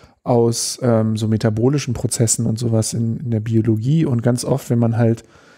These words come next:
gibt's halt quasi eine inhärente Energie und wenn es dann einen chemischen, eine Umwandlung gibt, äh, und das ist ja bei Erdöl zu Plastik nicht anders,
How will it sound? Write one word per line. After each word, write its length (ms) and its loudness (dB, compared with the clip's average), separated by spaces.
gibt's 200 -6
halt 120 -4
quasi 200 0
eine 100 2
inhärente 600 2
Energie 640 0
und 160 0
wenn 160 2
es 100 -2
dann 240 0
einen 80 0
chemischen, 680 -2
eine 140 -2
Umwandlung 540 0
gibt, 340 -4
äh, 420 0
und 300 -12
das 180 -18
ist 140 -8
ja 80 0
bei 120 0
Erdöl 480 0
zu 120 -4
Plastik 420 -2
nicht 160 -6
anders, 380 0